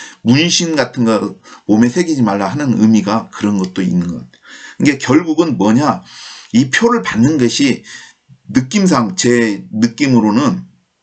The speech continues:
그 사단이, 뱀이, 햇뱀이잖아요. 에덴 동산에서 아담과 하와를 유혹했잖아요. 근데 이게, 이게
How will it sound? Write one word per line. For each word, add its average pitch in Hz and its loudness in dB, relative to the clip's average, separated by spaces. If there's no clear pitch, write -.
그 101 2
사단이, 147 -4
뱀이, 120 0
햇뱀이잖아요. 117 -2
에덴 127 0
동산에서 120 0
아담과 117 -2
하와를 151 -2
유혹했잖아요. 113 0
근데 170 4
이게, 123 -2
이게 113 0